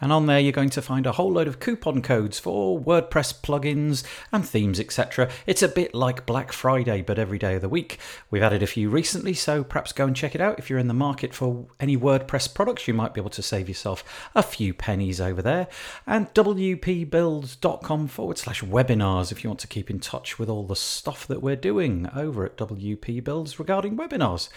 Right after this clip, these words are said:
Lastly, W P builds dot com forward slash advertise if you would like to advertise your product or service on the W P Builds podcast, a bit like the Page Builder Framework have. Do you use a page builder to create your websites?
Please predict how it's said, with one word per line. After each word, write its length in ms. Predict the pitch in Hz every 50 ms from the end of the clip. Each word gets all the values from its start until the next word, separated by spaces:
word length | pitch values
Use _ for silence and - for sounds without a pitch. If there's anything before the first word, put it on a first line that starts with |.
| - - - - - - - - - -
Lastly, 480 | 262 262 254 - - 226 220 226 220
W 280 | - 247 220 202 190 156
P 200 | - 156 139 131
builds 240 | 127 127 123 127 -
dot 180 | - 156 -
com 160 | - 107 101 95
forward 260 | - - 156 160 -
slash 240 | - - 92 - - -
advertise 640 | 107 104 98 101 113 - - 107 90 90 87 87 - -
if 160 | - - -
you 80 | 196 196
would 160 | 208 220 -
like 200 | 120 104 - -
to 160 | - - -
advertise 500 | 190 196 - 196 180 - 190 190 185 -
your 100 | 196 196
product 460 | - - - 127 120 139 - - - 185
or 80 | 185
service 500 | - - - 269 240 185 117 95 - - - -
on 360 | - 262 254 160 113 90 85
the 100 | 85 87
W 340 | - 98 92 92 117 131 127
P 240 | 127 - 131 135 147
Builds 340 | 139 165 175 185 175 -
podcast, 720 | - - 220 220 - - - 214 175 - - - - - - - - - -
a 80 | 277
bit 240 | - - - - -
like 260 | 123 160 196 - -
the 80 | - 220
Page 420 | - - - 131 95 98 - -
Builder 220 | - 147 160 175 196
Framework 540 | - - 233 247 254 247 226 190 143 - -
have. 320 | 123 98 87 78 - - _ - _ _ _ _ _ _ _ _ - - - - _ _ - -
Do 100 | - 247
you 120 | 233 226
use 260 | 214 180 170 185 196 190
a 60 | 202
page 340 | - - 107 98 82 - -
builder 300 | 95 92 107 123 175 170
to 140 | - - -
create 260 | - 117 104 120 -
your 120 | 170 190
websites? 640 | 185 240 262 262 - - 147 104 - - - - -